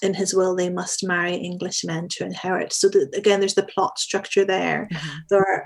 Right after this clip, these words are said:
Speaker 1: there are, um, congruences in terms of location and where the book was published, but certainly the writing itself.
Speaker 2: Mm-hmm.
Speaker 1: Um, because we can look at period literature, we can look at abolitionist poetry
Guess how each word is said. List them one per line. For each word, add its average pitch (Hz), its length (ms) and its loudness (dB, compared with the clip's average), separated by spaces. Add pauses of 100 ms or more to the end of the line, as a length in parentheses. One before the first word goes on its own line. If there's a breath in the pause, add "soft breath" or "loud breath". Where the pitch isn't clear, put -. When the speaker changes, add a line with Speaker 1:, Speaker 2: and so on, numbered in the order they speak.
(120)
Speaker 1:
there 185 140 2
are, 185 360 -2
um, 185 440 -6 (760)
congruences 180 640 0
in 185 80 -2
terms 175 320 -6
of 170 120 -6
location 180 720 -4
and 175 100 -6
where 165 160 -4
the 185 60 -4
book - 180 -6
was - 140 -4
published, - 720 -6 (360 loud breath)
but - 200 2
certainly 202 400 4
the 190 160 6
writing 185 460 -2
itself. - 680 -8 (300)
Speaker 2:
Mm-hmm. 156 220 -10 (180)
Speaker 1:
Um, 180 220 2 (360)
because 254 220 2
we 277 80 6
can 226 280 8
look 294 380 2
at - 160 -4
period 185 400 4
literature, - 320 -2
we 196 80 0
can 208 120 4
look 247 100 0
at 214 120 2
abolitionist 185 720 0
poetry 185 640 -2